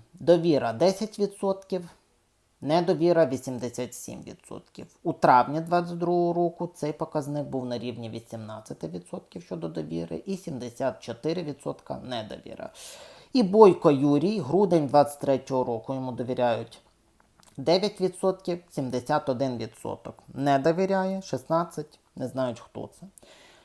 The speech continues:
У травні ж такий показник був на рівні одинадцяти відсотків довіри і шістдесят шість відсотків недовіри. Ось такі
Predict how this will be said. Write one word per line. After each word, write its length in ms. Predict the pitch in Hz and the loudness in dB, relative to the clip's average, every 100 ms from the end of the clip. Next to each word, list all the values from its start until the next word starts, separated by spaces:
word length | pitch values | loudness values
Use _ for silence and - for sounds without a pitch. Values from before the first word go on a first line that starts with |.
| _ _ _ - | _ _ _ -2
У 120 | 170 | -2
травні 540 | - 156 139 135 185 | 2 6 8 6 0
ж 260 | 214 - - | -6 -10 -8
такий 260 | 165 - 180 | -6 -4 -2
показник 540 | 165 - 143 139 131 | -2 0 -2 0 -4
був 200 | 120 139 | -4 -4
на 160 | 135 127 | -2 -4
рівні 300 | 127 127 123 | -6 -6 -6
одинадцяти 720 | 120 127 120 110 - 107 - | -4 -4 -6 -8 -10 -14 -14
відсотків 640 | 113 110 - 107 _ - 113 _ | -14 -16 -16 -16 _ -20 -20 _
довіри 640 | 131 131 135 202 262 269 - | -12 -6 -2 -2 -2 -4 -6
і 180 | 170 214 _ _ | -8 -10 _ _
шістдесят 480 | - 139 - 120 - | -14 -14 -12 -14 -10
шість 280 | 208 214 | -12 -10
відсотків 480 | 147 - 151 - - - _ _ _ | -12 -10 -12 -12 -18 -20 _ _ _
недовіри. 1200 | - 117 123 185 _ _ - - - - - - _ _ _ _ _ - - - | -12 -10 -10 -12 _ _ -14 -14 -12 -16 -16 -20 _ _ _ _ _ -20 -18 -4
Ось 260 | 190 202 | -2 -2
такі 680 | - 143 - - 175 160 127 | -4 -8 -8 -6 0 2 0